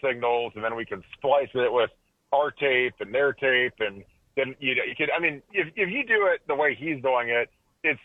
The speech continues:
completely unfair. It, it's, you know, it's like if you're playing, uh, Texas Hold'em against everybody and you got to see everybody's cards and they didn't get to see yours,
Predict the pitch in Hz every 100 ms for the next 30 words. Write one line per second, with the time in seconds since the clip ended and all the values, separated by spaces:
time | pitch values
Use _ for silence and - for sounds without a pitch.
0 | - 139 117 - 170 147 135 123 107 -
1 | 104 104 107 - 135 101 _ _ _ _
2 | - 151 143 160 151 147 151 151 - 143
3 | 139 123 113 _ _ - 120 - 143 127
4 | 123 131 131 120 123 110 120 110 117 113
5 | 110 110 - 120 110 104 - 107 113 104
6 | 104 107 113 - 107 - 110 95 101 110